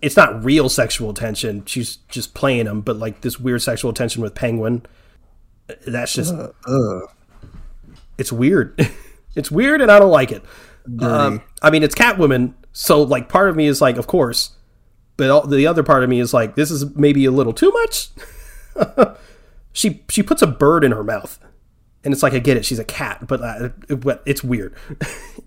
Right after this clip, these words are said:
Speaker 1: It's also Tim Burton, so maybe I shouldn't be surprised. I don't know. It's weird. Uh, Michelle Pfeiffer's great, though. Uh, I do like, because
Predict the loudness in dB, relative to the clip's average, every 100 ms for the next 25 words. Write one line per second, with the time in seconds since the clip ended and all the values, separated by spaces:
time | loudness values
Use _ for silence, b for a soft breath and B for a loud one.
0 | _ -2 -2 0 0 0 2 0 -4 -4
1 | 0 2 2 0 0 -2 -2 -4 -2 0
2 | -2 -4 B B B -8 2 4 4 4
3 | 2 0 B B B -4 -4 -2 0 2
4 | 2 -4 b b b -18 -20 -20 -14 -10
5 | -8 -6 -8 -10 -20 _ _ _ _ _
6 | _ -16 -6 0 2 2 0 -2 -2 -2
7 | -6 -6 b b b b b b b 0
8 | 4 6 4 2 0 2 4 6 4 4
9 | 4 4 2 -8 -4 -2 0 0 0